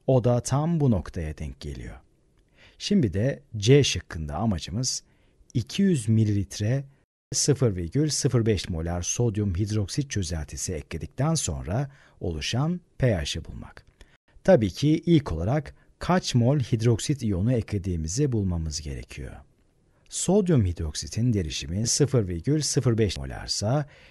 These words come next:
hidroksit iyonlarınınkinin de aynı olacağını biliyoruz. Öyleyse hidroksit iyonlarının derişimi sıfır virgül sıfır beş molar olmalı.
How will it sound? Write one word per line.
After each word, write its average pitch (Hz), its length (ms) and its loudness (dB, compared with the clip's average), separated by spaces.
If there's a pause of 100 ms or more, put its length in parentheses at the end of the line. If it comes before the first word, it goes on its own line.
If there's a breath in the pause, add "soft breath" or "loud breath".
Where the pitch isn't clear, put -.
(200 loud breath)
hidroksit 113 720 -2 (140)
iyonlarınınkinin 107 1000 2
de 127 240 0 (180)
aynı 113 320 2
olacağını 85 500 -4
biliyoruz. 73 600 -8 (800 soft breath)
Öyleyse 117 600 2
hidroksit 117 500 2
iyonlarının 90 540 0
derişimi 90 680 -2
sıfır 123 440 2
virgül 90 320 -2
sıfır 123 380 2
beş 104 200 2
molar 82 360 -2
olmalı. 67 420 -10